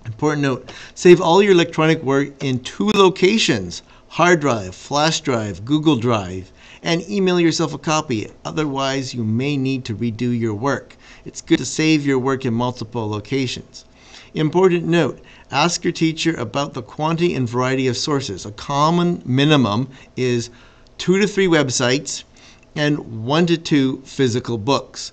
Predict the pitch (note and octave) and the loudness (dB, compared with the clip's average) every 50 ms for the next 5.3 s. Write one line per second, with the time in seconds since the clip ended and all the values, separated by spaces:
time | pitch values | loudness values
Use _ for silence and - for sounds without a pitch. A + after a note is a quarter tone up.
0 | _ - - - - C#3 C#3 A#2+ C#3 C#3 C3+ - C#3+ C#3 B2 B2+ C3+ C3 C3+ C3 | _ -20 -10 -6 -4 -2 -2 0 -2 -2 -2 0 -2 0 0 0 0 0 0 2
1 | C3+ C#3 C#3 C#3 - G#2+ A#2 A#2 A#2+ B2+ C#3 D#3 G3 A#3+ C4+ B3+ A#3+ - - - | 2 2 0 0 0 0 0 2 4 4 4 4 4 4 4 2 -2 -6 -12 -20
2 | - - - - A#2 A#2+ A2+ G#2+ G2+ E2+ C#2 - - - - - - - - - | -20 -20 -12 -8 -4 -4 -2 -2 -4 -6 -8 -12 -16 -20 -20 -20 -20 -20 -20 -20
3 | _ _ _ _ - D#3 E3+ F#3 F#3 F3+ E3+ E3 F3+ F#3 D3+ B2 - - - - | _ _ _ _ -10 -4 -2 -2 0 2 2 4 4 4 4 2 -2 -10 -20 -20
4 | _ _ _ _ _ - - - _ - B2+ C3 C#3+ F3 G#3+ A#3 A3+ G3+ E3+ C#3 | _ _ _ _ _ -20 -20 -20 _ -4 -2 0 2 4 4 4 6 6 6 4
5 | C#3 F3 G#3+ A3+ G#3+ | 4 4 2 -2 -4